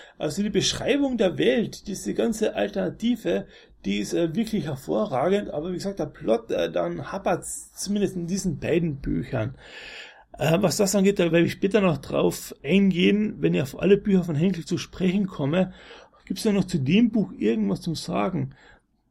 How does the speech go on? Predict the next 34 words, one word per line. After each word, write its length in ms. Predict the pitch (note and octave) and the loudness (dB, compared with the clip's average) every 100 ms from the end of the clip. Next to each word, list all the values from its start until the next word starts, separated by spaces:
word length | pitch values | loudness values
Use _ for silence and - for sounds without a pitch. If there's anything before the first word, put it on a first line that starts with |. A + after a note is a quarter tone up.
| _ _ | _ _
Tja, 340 | - F3 G3+ | 0 2 2
nee, 200 | D#3+ E3+ | 2 2
ich 160 | G3 D3+ | 2 2
glaub, 200 | F#3 F#3 | 0 2
äh, 340 | D3+ D#3+ E3 F3 | 2 4 2 0
damit 360 | D#3+ D3+ F#3 | 0 0 0
kann 100 | - | 0
man's 140 | F#3 F3 | -2 -2
mal 100 | C#3 | -6
bewenden 520 | D#3 - D3 A3+ G3+ | -6 2 4 4 2
lassen. 340 | D#3 B2+ - | 0 0 0
Da 60 | D3+ | -2
hat 140 | E3 | -2
man 120 | D#3+ | -2
als 540 | - - F#3+ E3 - - | -2 -6 -8 -6 -6 -2
Leser 340 | F3 F#3+ G3 | 2 2 2
schon 160 | - F3+ | 0 0
mal 100 | E3+ | 2
eine 80 | D3+ | 0
gute 220 | G#3 F#3 | 0 0
Idee, 220 | C#3 G3+ | 2 2
worum's 360 | E3+ D#3+ F#3 F#3 | 0 -2 -2 -2
überhaupt 320 | D#3 C#3+ - | -4 -4 -2
geht. 400 | G3+ F3+ G#3+ - - - - - - _ - _ _ _ _ _ - - _ - _ _ - | 4 6 6 2 -18 -20 -20 -20 -20 _ -20 _ _ _ _ _ -20 -20 _ -20 _ _ -4
Kommen 180 | G#3 G#3+ | 4 4
wir 40 | |
jetzt 300 | G#3 - - | 4 0 -4
zu 580 | - G3+ G3+ G3+ F#3 E3+ | 0 4 6 6 4 2
dem 200 | F3 E3 | 0 0
Vergleich 580 | D#3+ C3 A2+ F3 G#3 - | -2 0 4 6 4 2
zwischen 480 | - A3+ G3+ F#3+ E3 | 2 4 4 4 2
den 180 | E3 | 2
beiden 360 | C3+ D3 D3+ C#3+ | 0 0 0 -2
Büchern. 480 | - D#3 D#3 F#3+ | -2 -2 2 0